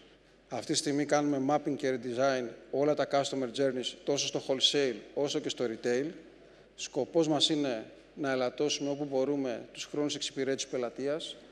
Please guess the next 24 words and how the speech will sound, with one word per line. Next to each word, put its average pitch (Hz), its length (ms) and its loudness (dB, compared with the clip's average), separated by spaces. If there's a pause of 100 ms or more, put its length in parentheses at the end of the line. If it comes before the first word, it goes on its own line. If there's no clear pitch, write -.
(200)
και - 100 -8
να 139 120 0
βελτιώσουμε 151 680 2
την 160 120 -4
εξυπηρέτηση 143 640 0
μέσω 147 220 -2
του, 143 320 -4
μετρώντας 143 500 0
net, 143 180 0
το 135 140 0 (440)
net 147 120 2 (100)
promoter 139 440 2
score 147 400 0 (800)
για 147 100 2
όλους 135 120 4
τους - 100 -2
πελάτες. - 600 0 (380)
Και - 100 -8
τέλος, 165 360 4
το - 80 -2
κομμάτι 151 680 0 (480)
του 151 200 -4
fee 156 180 0
business, 131 440 -4